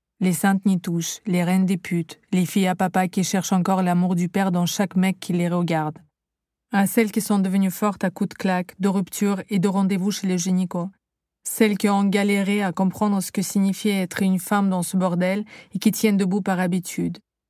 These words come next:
Celles qu'on applaudit et celles qu'on ignore. Celles qui sourient alors qu'elles crèvent. Ce livre est aussi pour les hommes.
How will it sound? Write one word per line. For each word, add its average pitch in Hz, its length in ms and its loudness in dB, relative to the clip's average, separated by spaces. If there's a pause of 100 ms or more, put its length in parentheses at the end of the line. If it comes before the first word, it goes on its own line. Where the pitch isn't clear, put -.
(380)
Celles 202 280 0
qu'on 196 160 0
applaudit 190 440 -2
et 202 60 -4
celles 180 260 -2
qu'on 185 200 0
ignore. 175 520 -2 (400)
Celles 185 300 -2
qui 175 120 -6
sourient 196 320 -2
alors 170 260 -2
qu'elles 160 240 -8
crèvent. 165 480 -8 (840)
Ce - 200 0
livre 247 260 4
est 185 180 0
aussi 208 280 0
pour 233 180 0
les 226 200 2
hommes. 170 280 -2